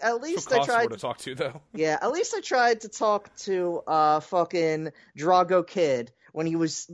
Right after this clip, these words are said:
Speaker 2: the on-, just sitting by himself eating his chicken Caesar salad, and nobody saw, nobody had anything to fucking say to him. And then he ended up being, like, the star of, uh, E-, Expo Lucha. So, you know,
Speaker 1: I, I was gonna
Speaker 2: I don't
Speaker 1: ask,
Speaker 2: know.
Speaker 1: was he wearing his mask? But
Speaker 2: Yes.
Speaker 1: he, okay.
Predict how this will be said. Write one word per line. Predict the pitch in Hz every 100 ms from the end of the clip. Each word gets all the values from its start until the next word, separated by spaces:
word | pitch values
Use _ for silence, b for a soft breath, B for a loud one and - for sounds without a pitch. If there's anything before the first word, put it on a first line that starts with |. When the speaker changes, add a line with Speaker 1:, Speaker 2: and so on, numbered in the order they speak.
| -
Speaker 2:
the | 160
on-, | 170 190 - 160
just | 175 -
sitting | - 202
by | 190 190
himself | 196 - 202 175 170
eating | - 170 165
his | 160 -
chicken | 185 180
Caesar | - 196 170
salad, | 170 170 151 143 143
and | 131
nobody | 147 156 175 180 - B B
saw, | - 190 165 165
nobody | 160 170 180 175
had | 180
anything | 170 190 208
to | 196
fucking | 208 190
say | - 196 170
to | 160 160
him. | 156 - B B
And | 156 147 147
then | 160 165
he | 165
ended | 170 170
up | 165
being, | 160 160
like, | 156 147
the | 165
star | 151 - 165 156 151
of, | 151 135
uh, | 143 143 143 - _ -
E-, | 139 160
Expo | 156 - - 135
Lucha. | 120 113 - -
So, | - -
you | 185 180
know, | 175 165 165
Speaker 1:
I, | 170 175
I | 190
was | 190
gonna | 285
Speaker 2:
I |
don't | 131
Speaker 1:
ask, | 175 175 -
Speaker 2:
know. |
Speaker 1:
was | 147
he | 147
wearing | 135 165
his | 156 107
mask? | 101 113 175 202 - -
But | 127
Speaker 2:
Yes. | 196 196 151 - - -
Speaker 1:
he, | 180 160 -
okay. | 151 143 120 95